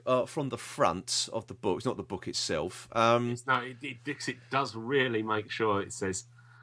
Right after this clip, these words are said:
Speaker 2: "Book not included." <laughs>
Speaker 1: Yes, it does, doesn't it? It does. Um, now, I'm trying to find some sort of, um, shipping price here as well, but it doesn't actually say. Or actually, if I take that off.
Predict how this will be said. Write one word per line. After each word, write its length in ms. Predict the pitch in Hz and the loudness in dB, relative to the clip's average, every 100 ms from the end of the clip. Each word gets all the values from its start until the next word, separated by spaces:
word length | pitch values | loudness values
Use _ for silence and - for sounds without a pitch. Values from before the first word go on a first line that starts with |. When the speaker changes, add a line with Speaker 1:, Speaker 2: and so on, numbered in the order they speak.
| - - _ | -20 -20 _
Speaker 2:
"Book 360 | 80 - - 110 | -8 -6 -4 -2
not 240 | 107 110 | 0 0
included." 560 | 104 101 - 110 104 - - - | -2 -2 0 2 0 -2 -10 -12
<laughs> 180 | - - | -10 8
Speaker 1:
Yes, 380 | 127 110 - | 12 12 8
it 120 | - 92 | 2 6
does, 280 | 101 90 | 8 8
doesn't 260 | 104 95 85 | 4 -2 0
it? 200 | 78 - - | -2 -4 -10
It 160 | 92 - | -12 2
does. 480 | 87 78 73 - - | 4 4 2 -2 2
Um, 540 | 92 92 92 92 95 - - - - - _ _ _ | 4 6 6 2 -2 -8 -18 -20 -20 -20 _ _ _
now, 140 | 110 | 0
I'm 60 | 110 | 0
trying 260 | - 175 233 | 4 4 4
to 60 | |
find 340 | 185 160 147 135 | 2 6 6 6
some 520 | - 143 131 127 120 | 4 6 6 4 -2
sort 260 | - - 98 | -6 -8 -6
of, 300 | 117 - - | -8 -10 2
um, 400 | 110 107 104 101 - - - | 4 4 2 -4 -10 -16 -6
shipping 440 | - 120 110 90 | -2 -2 0 -2
price 420 | - 87 80 - | 0 2 2 2
here 220 | - 87 | -2 -2
as 180 | 85 80 | -2 -4
well, 240 | 87 82 80 | 0 0 0
but 300 | 87 80 - | 0 0 -2
it 80 | - | -10
doesn't 240 | 87 82 | -10 -8
actually 300 | 85 - 85 | -8 -8 -6
say. 720 | - - - - - 92 80 | -4 -4 -2 -2 -2 -2 -2
Or 120 | 82 | 0
actually, 420 | 101 - 78 78 73 | 0 -2 -4 -4 -6
if 160 | - | -6
I 180 | 92 90 - - | -6 -6 -8 -12
take 260 | - 73 | -10 -8
that 140 | - 71 | -8 -4
off. 220 | 85 82 | -2 -2